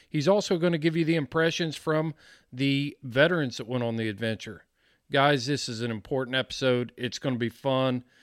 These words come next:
It's gonna be entertaining. Lauren just got back from West Virginia, recovering from her culture shock of being in Appalachia, U S A. And she is gonna talk about the cultural differences between West Virginia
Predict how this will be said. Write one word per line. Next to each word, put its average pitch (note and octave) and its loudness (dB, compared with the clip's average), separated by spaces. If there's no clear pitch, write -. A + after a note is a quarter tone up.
It's - -16
gonna C3+ 0
be C3 -2
entertaining. C3+ 0
Lauren C#3+ 4
just B2+ -6
got C3 -2
back C3+ 2
from A2+ -4
West D#3+ 4
Virginia, A#2 -4
recovering E3+ 2
from C#3+ -2
her C#3+ 0
culture C#3+ -2
shock B2+ -2
of A#2 -4
being C3+ 0
in B2+ -2
Appalachia, B2 0
U C3+ 2
S A#2+ 0
A. C3 2
And B2+ 2
she - 2
is C#3 2
gonna C#3 2
talk C#3 0
about C3 0
the B2 0
cultural F3 4
differences D3+ 0
between C3 0
West E3 0
Virginia D3+ 0